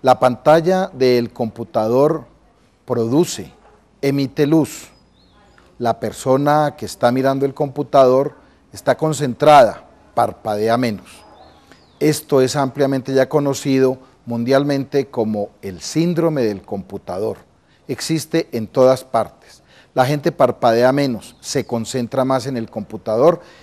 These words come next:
y esa disminución del parpadeo, esa concentración de los mos-, de los músculos extraoculares va a producir dolor de cabeza,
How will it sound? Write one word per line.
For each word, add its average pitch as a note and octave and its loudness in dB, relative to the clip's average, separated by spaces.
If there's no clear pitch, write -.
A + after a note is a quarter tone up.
y C#3+ 2
esa F3 0
disminución B2 -2
del D3 -2
parpadeo, A#2 -2
esa D3+ 0
concentración A#2 -6
de C#3+ 0
los A#2+ -2
mos-, B2+ 0
de B2 -4
los A2 -4
músculos C3+ -4
extraoculares A#2 -2
va B2 4
a B2+ 2
producir A#2 -2
dolor C3 4
de C#3+ -2
cabeza, B2+ 0